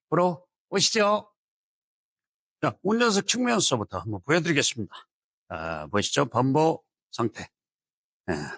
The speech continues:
라이트 상태, 음, 보시고, 예, 감지기, 후방 감지기, 아, 뭐 본네트 상태도 아주 양호하고요. 음, 지금 타이어 상태,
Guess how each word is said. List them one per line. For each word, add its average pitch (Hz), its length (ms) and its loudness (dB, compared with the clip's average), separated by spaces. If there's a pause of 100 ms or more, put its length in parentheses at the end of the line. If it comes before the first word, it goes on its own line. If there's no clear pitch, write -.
(120)
라이트 95 320 0
상태, 120 580 0 (760)
음, 69 200 -16 (320)
보시고, 131 600 2 (480)
예, 76 180 -6 (300)
감지기, 110 420 -2 (760)
후방 101 180 0
감지기, 92 600 -2 (540)
아, 73 360 -6
뭐 82 500 -4
본네트 143 640 -2
상태도 85 420 -8
아주 76 220 -14
양호하고요. 87 760 -4 (560)
음, - 60 -16 (920)
지금 139 400 2
타이어 151 300 2
상태, - 400 -4